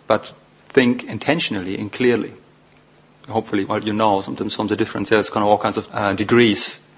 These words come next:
to it, but, you know, uh, there's, there can be quite a difference between just compulsively th-, thinking, when the mind just really thinks, thinks, thinks, and once we s-,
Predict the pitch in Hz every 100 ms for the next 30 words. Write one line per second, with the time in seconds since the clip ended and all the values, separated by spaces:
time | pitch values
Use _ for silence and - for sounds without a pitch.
0 | - _ - 104 113 110 - - - 110
1 | 98 98 104 - - 110 101 - 110 117
2 | 117 107 - 110 101 139 139 117 92 -
3 | - - 104 98 - 107 - 131 131 -
4 | - 107 - - _ - 131 127 - -
5 | - _ _ - 98 95 104 101 95 -
6 | 113 98 95 - - 104 - 104 98 107
7 | 98 - - 110 95 - - - - -
8 | - 110 110 - 113 95 -